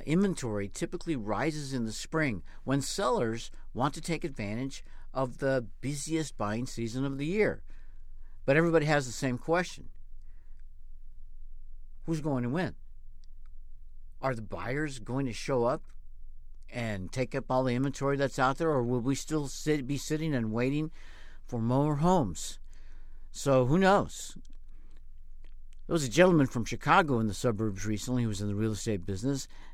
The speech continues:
Uh, in early twenty twenty-two, he decided to keep renting because of the available houses in their budget for his family that he wanted to buy. They just needed way too much work. And then he tried house hunting again in early twenty twenty-three. There was more inventory to choose from,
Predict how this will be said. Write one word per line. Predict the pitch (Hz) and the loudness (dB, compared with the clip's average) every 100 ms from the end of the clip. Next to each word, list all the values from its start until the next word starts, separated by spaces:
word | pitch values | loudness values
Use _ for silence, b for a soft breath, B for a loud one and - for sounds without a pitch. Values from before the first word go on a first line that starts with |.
| b | b
Uh, | 110 113 110 110 | 2 4 4 2
in | 117 131 | 2 4
early | 147 151 | 6 4
twenty | 156 143 | 4 4
twenty-two, | 131 143 135 117 156 | 4 4 2 4 2
he | 170 | 4
decided | 131 - 135 131 | 4 4 4 4
to | |
keep | - 147 - | 0 -2 2
renting | 123 175 - 127 123 - b b b | 6 6 6 2 0 -2 b b b
because | 135 151 143 127 | 4 6 6 4
of | 143 123 | 0 2
the | 143 | 4
available | 135 135 151 147 | 4 6 6 4
houses | 143 143 165 143 127 123 | 4 6 6 4 -2 2
in | |
their | 131 110 | 2 2
budget | 139 165 135 120 120 | 6 6 6 -2 -4
for | 110 113 | -2 0
his | 110 | 0
family | - 160 180 131 123 b b b | 2 2 4 4 2 b b b
that | 123 | 2
he | 127 160 | 4 6
wanted | 160 143 | 6 6
to | 117 | 6
buy. | 139 156 | 6 6
They | 135 139 | 6 4
just | 135 127 | 2 0
needed | 113 107 | 0 2
way | 98 | 0
too | 98 120 | 0 0
much | 117 - - | 0 0 2
work. | 196 135 - b b b b | 4 2 -4 b b b b
And | 143 | 2
then | |
he | 180 | 2
tried | 143 143 135 | 6 6 8
house | 143 139 131 | 6 6 4
hunting | 143 135 120 | 4 6 4
again | 104 131 135 156 | 4 6 6 6
in | 113 87 - | 2 0 2
early | 139 135 | 4 4
twenty | - 135 120 | 4 4 2
twenty-three. | - 123 113 101 - 156 196 214 b b b b - | 0 0 0 0 2 4 4 0 b b b b -6
There | 110 | -4
was | 107 | 0
more | 131 156 | 6 8
inventory | 147 139 - 139 | 8 6 6 4
to | 120 | 4
choose | 101 - 262 - | 2 2 2 2
from, | 139 113 117 | 2 4 2